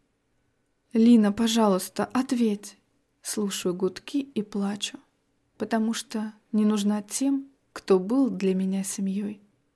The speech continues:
Звонить маме даже не пытаюсь. Возвращаюсь к Свете, поправляю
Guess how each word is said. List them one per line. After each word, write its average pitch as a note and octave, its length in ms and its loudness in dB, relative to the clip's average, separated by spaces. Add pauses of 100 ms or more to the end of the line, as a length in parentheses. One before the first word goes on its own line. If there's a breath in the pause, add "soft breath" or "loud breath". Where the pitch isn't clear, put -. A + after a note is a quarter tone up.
Звонить G#3 600 2
маме B3+ 480 4 (160)
даже B3+ 400 4
не G3+ 140 4
пытаюсь. G3 760 -2 (560)
Возвращаюсь G#3 720 2
к - 100 -10
Свете, F#3+ 460 -4 (340)
поправляю G#3 560 2